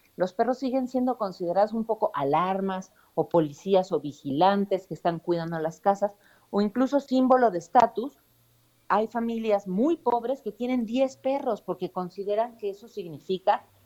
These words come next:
poder económico, ¿no? De puedo alimentar a mis diez hijos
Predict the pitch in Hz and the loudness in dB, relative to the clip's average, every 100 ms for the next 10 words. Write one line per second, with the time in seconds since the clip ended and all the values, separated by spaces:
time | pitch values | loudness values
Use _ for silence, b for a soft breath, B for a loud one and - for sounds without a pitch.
0 | - 180 180 202 220 220 302 311 - 156 | 0 2 4 2 -2 0 0 -2 0 -2
1 | 131 233 190 156 196 214 226 196 175 190 | 0 -2 -2 0 0 0 0 -2 0 2
2 | 196 170 143 202 202 208 - 226 | 2 0 -4 -4 -4 -8 0 -2